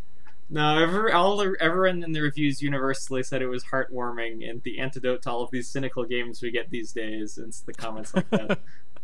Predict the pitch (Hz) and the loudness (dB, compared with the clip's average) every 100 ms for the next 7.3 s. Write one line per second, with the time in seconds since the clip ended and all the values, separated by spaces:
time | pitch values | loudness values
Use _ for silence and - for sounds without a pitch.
0 | - - - 135 131 - - - 135 135 | -4 -4 -4 -4 -4 -4 -4 -2 -2 0
1 | 147 143 170 185 202 170 165 165 147 135 | 0 2 4 4 4 2 2 2 2 0
2 | 131 120 131 131 - 135 127 127 123 123 | -2 -2 0 0 0 0 0 0 2 0
3 | 120 117 113 - 120 117 113 110 - 113 | 0 0 -2 -2 -4 -2 -2 -2 -2 -4
4 | - 123 113 110 - - 117 - 123 113 | -2 -2 -2 -2 -4 -2 -2 -2 -2 -2
5 | 113 113 110 110 107 113 120 117 117 113 | -2 -2 -2 -4 -2 -2 -2 -2 -2 -2
6 | 113 110 107 110 - 120 120 110 107 104 | -2 -2 -2 -2 -2 -4 -4 -2 -4 -4
7 | 104 - | -4 -4